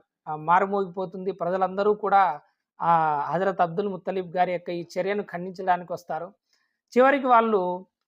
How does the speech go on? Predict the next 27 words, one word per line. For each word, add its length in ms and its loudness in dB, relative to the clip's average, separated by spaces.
ఒక 120 0
సలహా 340 4
ఏమిస్తారంటే, 1000 0
"ఈ 160 0
జిబాను 480 2
ఆపి, 720 2
అంటే 200 0
ఈ 40 2
యొక్క 220 -2
బలిని 460 -2
ఆపి 540 0
మనం 200 2
ఏదైనా 260 4
ఫిదియా 440 4
ఇద్దాం, 380 2
దీనికి 260 -2
బదులుగా 520 2
ఒంటెల్ని 440 2
కానీ 240 4
అలాంటిది 400 2
ఏదైనా 260 0
మనం 220 0
ఫిదియా 340 2
ఇద్దాం, 320 0
ఒకసారి 360 2
ఆలోచించండి" 800 2
అంటే, 460 -10